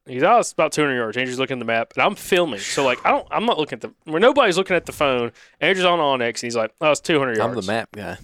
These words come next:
Speaker 1: The map guy. So of course we trust him, okay? And,
Speaker 2: Big
Speaker 1: like, we're
Speaker 2: mistake.
Speaker 1: walking through all this flooded timber. We're wearing knee boots and stuff, and we start walking, and we're ten minutes into this thing, fifteen minutes into it, and we're like,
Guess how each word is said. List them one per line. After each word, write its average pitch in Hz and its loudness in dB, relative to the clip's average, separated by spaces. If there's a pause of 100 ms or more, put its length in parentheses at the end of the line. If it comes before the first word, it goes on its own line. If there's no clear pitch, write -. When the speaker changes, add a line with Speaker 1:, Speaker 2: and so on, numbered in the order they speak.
(120)
Speaker 1:
The 139 2
map 143 0
guy. 127 0
So 190 -2
of 180 -2
course 247 2
we 180 -2
trust - 0
him, 190 -20 (240)
okay? 127 0 (520)
And, 160 2
Speaker 2:
Big 214 2
Speaker 1:
like, 165 2
we're 165 4
Speaker 2:
mistake. 151 2
Speaker 1:
walking 185 2
through 175 2
all 170 4
this 165 -2
flooded 180 0
timber. 127 -2
We're 123 -4
wearing 147 0
knee 123 -2
boots 117 -4
and - -8
stuff, 110 -2 (460)
and 156 2
we 226 2
start 311 2
walking, 165 2
and 151 -2
we're 269 0
ten 240 0
minutes 180 0
into 202 -2
this 127 -2
thing, 104 -8
fifteen 220 -2
minutes 202 -2
into - -2
it, 151 0
and 156 -2
we're 175 0
like, 156 0